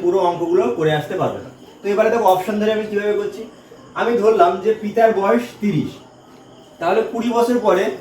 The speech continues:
পিতার বয়স কত হয়ে যাবে, তিরিশ plus কুড়ি পঞ্চাশ বছর। আর কুড়ি বছর পরে পিতার বয়স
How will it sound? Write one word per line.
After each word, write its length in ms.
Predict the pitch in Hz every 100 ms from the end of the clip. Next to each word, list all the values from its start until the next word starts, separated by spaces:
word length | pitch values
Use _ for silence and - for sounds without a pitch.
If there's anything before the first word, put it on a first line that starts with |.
| -
পিতার 220 | 208 214
বয়স 160 | 208 214 220
কত 100 | 214 220
হয়ে 120 | 220
যাবে, 140 | 226 233 -
তিরিশ 240 | 214 233 -
plus 260 | 208 202 202 -
কুড়ি 220 | 190 202 - - - - - - - - - - - - - -
পঞ্চাশ 380 | 214 214 214 220 202
বছর। 240 | 208 226 240 - - - - - - - - - - - 143
আর 80 | 151 208
কুড়ি 180 | 226 240
বছর 240 | 240 247 262 214
পরে 200 | 202 208 254 - - - - -
পিতার 260 | 208 226 226
বয়স 160 | 233